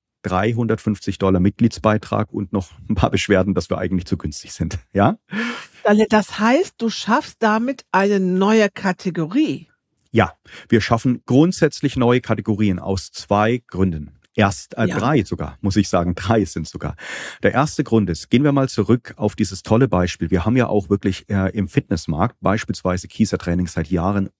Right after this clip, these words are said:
Speaker 1: unglaublich erfolgreich.
Speaker 2: Mhm.
Speaker 1: Ja, die sind ja sehr stark auf das, äh, auf den Bereich Rücken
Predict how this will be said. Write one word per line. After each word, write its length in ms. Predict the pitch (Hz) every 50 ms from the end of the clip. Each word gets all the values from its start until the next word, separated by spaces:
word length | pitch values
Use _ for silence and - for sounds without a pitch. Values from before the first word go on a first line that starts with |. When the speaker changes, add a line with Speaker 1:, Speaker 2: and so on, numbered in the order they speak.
| _
Speaker 1:
unglaublich 460 | _ 127 117 107 - 80 76 - 85
erfolgreich. 580 | - 80 - - 87 - - - 85 - 85 82
Speaker 2:
Mhm. 80 | 73 175
Speaker 1:
Ja, 260 | - 95 98 101 143 180 - - - - - - - -
die 80 | 104
sind 160 | - - 123
ja 100 | 123 113
sehr 140 | 107 113 131
stark 240 | 127 - 107 110 113
auf 100 | 113 -
das, 300 | - 101 - - - -
äh, 140 | - 113 104
auf 160 | 101 95 92
den 160 | - 101 98 90
Bereich 420 | 92 90 90 92 90 - 90 82
Rücken 460 | 98 113 - 107 85 76 69 69 -